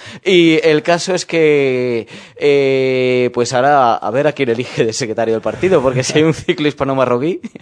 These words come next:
<laughs> eh, pues bueno, que en este mes de abril la Academia del Festival de Málaga han unido sus esfuerzos por el intercambio y la colaboración cinematográfica entre Marruecos y España. Y van a poner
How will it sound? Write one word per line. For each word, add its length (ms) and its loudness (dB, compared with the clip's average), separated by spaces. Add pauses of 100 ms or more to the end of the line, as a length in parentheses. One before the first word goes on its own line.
(120)
<laughs> 320 -6
eh, 840 2 (460)
pues 180 4
bueno, 320 2
que 460 0
en 80 -4
este 220 -2
mes 200 0
de 60 2
abril 300 2
la 80 4
Academia 320 0
del 100 0
Festival 320 -4
de 80 -2
Málaga 220 -2 (160)
han 140 0
unido 240 0
sus 140 -10
esfuerzos 500 -4
por 140 0
el 80 -6
intercambio 460 -4
y 40 0
la 80 -4
colaboración 500 -4
cinematográfica 500 -6
entre 200 -6
Marruecos 340 -8
y 20 -10
España. 460 -8 (340)
Y 60 -8
van 140 2
a 80 -2
poner 260 0